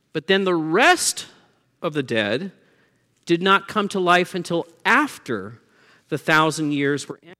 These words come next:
That's what verse, verse five says. The rest of the dead did not come to life until after the thousand years were ended. This implies that there is not just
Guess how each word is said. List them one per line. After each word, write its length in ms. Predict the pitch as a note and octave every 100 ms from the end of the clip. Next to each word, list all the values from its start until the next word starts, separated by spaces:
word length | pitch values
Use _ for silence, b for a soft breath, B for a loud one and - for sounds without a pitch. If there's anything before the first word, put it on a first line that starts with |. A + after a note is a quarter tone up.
| -
That's 240 | B2 B2+
what 140 | D3+ B2
verse, 400 | B2+ B2+ - - b b b
verse 240 | B2+ B2 -
five 420 | - D3+ E3 E3+
says. 520 | - A#2 G2 G2+ - _ b b
The 120 | A#2+
rest 340 | A2 C3+ D3 F3+
of 60 |
the 60 | D3+
dead 280 | C3 B2+ A#2+
did 80 |
not 160 | C#3 B2+
come 160 | E3+ C#3+
to 80 |
life 240 | B2+ B2+ A#2+
until 240 | B2 B2
after 400 | A#2 A2 A#2+ A#2 - b b b b -
the 80 | A2
thousand 400 | - A2 A2+ A2+
years 260 | A2+ A2+
were 120 | B2 -
ended. 500 | - E3+ C3 G#2+ A#2+ _ _ _ _ _ _ _ _ _ _ b b b
This 160 | G#3 C#4
implies 600 | D4+ - C4 A3+ A#3 G#3+
that 120 | G3
there 160 | G3 F#3
is 160 | F3+
not 220 | F3+ F3 D#3
just 420 | E3+ D3+ -